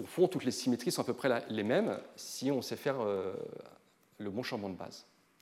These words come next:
Donc, on va faire une symétrie par rapport à la superposition uniforme.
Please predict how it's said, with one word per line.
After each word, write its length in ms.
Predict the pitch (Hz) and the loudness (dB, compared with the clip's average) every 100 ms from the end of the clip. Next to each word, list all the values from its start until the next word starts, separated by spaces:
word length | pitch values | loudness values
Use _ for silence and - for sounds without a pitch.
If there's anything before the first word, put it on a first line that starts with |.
| - - - - | -20 -20 -18 -8
Donc, 120 | 101 | 0
on 40 | |
va 60 | 135 | 4
faire 140 | 185 | 6
une 80 | 160 | 6
symétrie 420 | - 151 143 165 | 4 4 4 4
par 120 | 151 | 4
rapport 200 | 123 - | 2 4
à 40 | 127 | 0
la 60 | |
superposition 1000 | 113 - 127 110 117 101 107 - 113 107 - | 0 -4 -6 -6 -8 -8 -10 -6 -4 -4 -4
uniforme. 480 | 101 101 - 214 240 | -4 -4 0 2 0